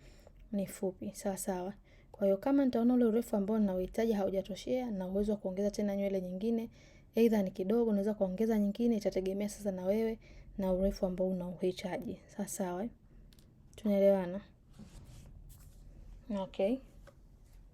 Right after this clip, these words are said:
Nitaendelea kuisuka nywele yangu kama hivi ambavyo unaona. Kwa hiyo nitaisuka mpaka mwishoni kabisa. Ah, nywele yangu mimi upande wa chini inakuwa kama ina mawimbi. Kwa hiyo utaangalia sasa wewe na mteja wako. Mteja mwingine anaweza akataka umwachie mawimbi yake,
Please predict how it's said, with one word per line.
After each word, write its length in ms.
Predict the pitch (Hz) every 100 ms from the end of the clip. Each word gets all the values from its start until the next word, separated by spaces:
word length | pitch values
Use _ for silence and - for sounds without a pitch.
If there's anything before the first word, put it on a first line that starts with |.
| - - - - - - -
Nitaendelea 380 | 208 220 240 302
kuisuka 420 | 247 233 247 247
nywele 220 | 208 196
yangu 420 | 202 202 190 214 285 - - - - - - - - - - - - - - - - -
kama 200 | 202 196
hivi 200 | 208 208
ambavyo 300 | 190 190 190
unaona. 280 | 180 180 185
Kwa 80 | 254
hiyo 20 | 254
nitaisuka 640 | 247 240 - 285 - 247
mpaka 340 | 220 226 233
mwishoni 400 | 202 202 277 262
kabisa. 480 | 233 202 202 - 233 - - - - 220
Ah, 180 | 202
nywele 240 | 214 240 262
yangu 160 | 277
mimi 120 | 269 262
upande 260 | 254 240
wa 60 | 220
chini 180 | - 214
inakuwa 220 | 196 214
kama 240 | 220 214
ina 160 | 202 185
mawimbi. 580 | 185 185 190 185 185 185 - - - - - - - - - -
Kwa 60 | 208
hiyo 140 | 214
utaangalia 540 | 202 208 196 196 214 208
sasa 180 | - 202
wewe 120 | 208
na 140 | 190
mteja 280 | 190 196 190
wako. 160 | 190 220
Mteja 260 | 285 294
mwingine 240 | 262 254 285
anaweza 200 | 240 240
akataka 320 | 202 214 214
umwachie 360 | 190 202 247
mawimbi 360 | 233 214 220 233
yake, 340 | 262 254 262